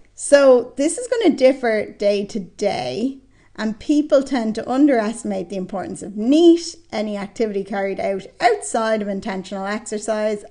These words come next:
like cleaning. Cleaning is a great workout. And overestimate the importance of eat.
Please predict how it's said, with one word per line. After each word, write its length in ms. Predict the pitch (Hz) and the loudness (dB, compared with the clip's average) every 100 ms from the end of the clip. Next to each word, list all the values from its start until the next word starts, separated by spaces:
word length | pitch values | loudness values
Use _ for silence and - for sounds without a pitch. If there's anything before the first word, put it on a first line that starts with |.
| - | -14
like 460 | 202 190 185 - _ _ _ _ | -10 -8 -8 -12 _ _ _ _
cleaning. 640 | - 440 453 294 - - - | -8 -6 0 0 0 -12 -18
Cleaning 360 | - 339 370 330 | -6 -4 0 0
is 100 | 330 | 0
a 60 | 277 | -4
great 200 | 254 - | -6 -6
workout. 440 | 190 - - - - - - - - _ | -8 -8 -14 -16 -20 -20 -20 -20 -20 _
And 240 | 247 262 - | -4 0 4
overestimate 1000 | 339 285 262 233 233 220 214 208 208 208 | 6 6 4 4 -2 -6 -4 -4 -6 -6
the 120 | 208 | -4
importance 580 | 208 208 190 - 196 - - | -4 -4 -6 -6 -10 -10 -12
of 380 | - 190 175 _ | -10 -10 -10 _
eat. 400 | - - _ - | -16 -16 _ -18